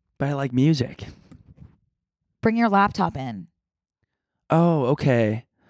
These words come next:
Speaker 1: Also bring my laptop into the shower.
Speaker 2: Not into the shower. Put it on your toilet.
Speaker 1: Okay.
Speaker 2: That's what I do.
Speaker 1: Yeah.
Speaker 2: If I'm taking
Speaker 1: Good
Speaker 2: a
Speaker 1: idea.
Speaker 2: bath and I wanna watch something, I'll put it on my toilet.
Speaker 1: You know what's funny?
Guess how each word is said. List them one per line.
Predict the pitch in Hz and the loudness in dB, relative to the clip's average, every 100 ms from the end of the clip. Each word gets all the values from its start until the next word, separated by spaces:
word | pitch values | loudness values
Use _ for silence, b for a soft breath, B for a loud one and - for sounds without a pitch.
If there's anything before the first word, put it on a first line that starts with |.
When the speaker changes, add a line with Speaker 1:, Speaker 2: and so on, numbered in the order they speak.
| b b | b b
Speaker 1:
Also | 139 151 | -4 -2
bring | 160 | 0
my | 156 143 | 0 -2
laptop | 135 135 131 143 123 | 0 0 0 -4 -4
into | 120 110 | -4 -6
the | 107 | -6
shower. | - 110 120 - 120 - | -8 -8 -10 -10 -12 -2
Speaker 2:
Not | 233 233 | -2 0
into | 294 302 | -4 -4
the | 285 | -2
shower. | 320 330 294 | 0 0 0
Put | 277 | -2
it | 294 | -2
on | 302 | -2
your | 294 | -4
toilet. | - 302 302 92 69 - _ _ _ _ - | -2 -2 0 -4 -8 -12 _ _ _ _ -4
Speaker 1:
Okay. | 120 120 - _ - | -2 -4 -8 _ -16
Speaker 2:
That's | 220 | -6
what | - | 0
I | 202 202 | 2 2
do. | 208 147 196 - _ _ _ _ _ - | 0 -2 -4 -8 _ _ _ _ _ -4
Speaker 1:
Yeah. | 120 110 123 _ - | -4 -4 -10 _ -4
Speaker 2:
If | 220 | -2
I'm | |
taking | 226 220 | 0 0
Speaker 1:
Good | 208 | 0
Speaker 2:
a | |
Speaker 1:
idea. | 180 | 0
Speaker 2:
bath | 220 180 196 170 190 - b b | 2 2 2 0 -4 -10 b b
and | - | -6
I | 175 | -2
wanna | 165 | 0
watch | 170 165 190 | 2 0 0
something, | - 165 143 | -4 -8 -6
I'll | 151 | -8
put | - 170 | -6 -4
it | 165 | -4
on | 165 | -4
my | 160 | -6
toilet. | 202 240 - 50 - | -4 -4 -4 -8 -12
Speaker 1:
You | _ _ 143 | _ _ -2
know | |
what's | 143 | -2
funny? | - 127 139 | 0 0 0